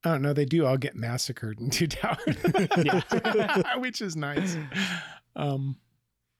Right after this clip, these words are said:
Speaker 2: They're so pompous. They're so stupid.
Speaker 1: I know you say that, but of course, uh, of course they are, because they're thousands of years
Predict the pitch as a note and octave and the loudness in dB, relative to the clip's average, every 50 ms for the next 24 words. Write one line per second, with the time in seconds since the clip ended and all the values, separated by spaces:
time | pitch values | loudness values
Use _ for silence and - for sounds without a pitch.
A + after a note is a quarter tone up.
0 | _ _ _ _ - G3 G3 - - B3 G#3 G3 - - F3+ F3+ F#3 F3+ - G3+ | _ _ _ _ 0 0 0 2 0 0 0 0 -2 0 2 2 2 2 2 0
1 | F#3 - - G3 F#3 - - G3+ E3 - - - - - G3+ G3+ F#3 - D4 D#4+ | 0 2 2 0 0 2 2 2 2 2 -2 -2 0 2 4 4 4 2 2 2
2 | E4+ D#4+ D4 C4 B3+ B3 A3+ A3 A3 G3+ - - - G3+ F#3+ F#3 F3+ E3 E3 D3 | 2 4 4 4 4 4 4 2 2 2 2 2 2 4 4 4 2 2 0 0
3 | C#3+ D3+ D#3 - C3+ F3 F3 F3 F3 - G3+ F3 - - - - G#3+ F#3+ F3+ - | 0 -4 -4 0 2 2 2 2 0 0 -2 -2 -2 -2 0 2 4 4 4 2
4 | - - - F#3 F#3 G#3 G#3 A3+ G3+ F#3 - - - C4+ D4+ B3+ - - C#4+ G#3+ | 0 -4 -2 0 0 2 2 2 0 0 -2 -4 -2 0 0 0 2 2 2 4
5 | F3+ E3 D3 D3+ C#3+ - E3+ D3+ E3+ F3+ D3+ - G3 F#3+ G3+ A3 G#3 F#3 A3 G#3+ | 4 4 2 2 0 0 -2 2 2 2 2 2 2 2 4 2 2 2 2 2
6 | F#3+ F#3+ F3 E3+ F3 E3+ E3 D3+ | 2 2 2 2 4 4 2 2